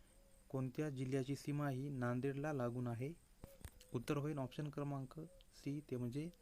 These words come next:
आदिलाबाद ही सीमा तेलंगणा राज्यातील नांदेड या जिल्ह्याला लागून आहे. नेक्स्ट प्रश्न क्रमांक चौदावा, छतावर सौर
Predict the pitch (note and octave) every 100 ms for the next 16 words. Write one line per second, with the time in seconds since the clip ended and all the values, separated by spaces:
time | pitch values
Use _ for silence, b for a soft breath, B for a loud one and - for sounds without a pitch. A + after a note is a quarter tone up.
0 | B B B B - A#2+ B2+ D3 C3+ B2+
1 | - - - - - - - - - -
2 | - D3+ - C#3+ C3+ C#3+ - C#3 D3 D3
3 | D3+ C#3 B2 C3 - C#3 D3 - B B
4 | - B2 B2+ D3 D3 D3 B2+ B2 A#2+ B2
5 | B2+ A#2+ A#2 A#2+ A2+ A2+ - - - -
6 | A#2+ C#3 - - - - - - - A#2+
7 | - C#3+ C3+ C#3 C#3 C#3 - A#2+ B2+ B2+
8 | C#3+ - - - - - - B B B
9 | B B B - B2+ - D#3+ E3+ - D3
10 | D#3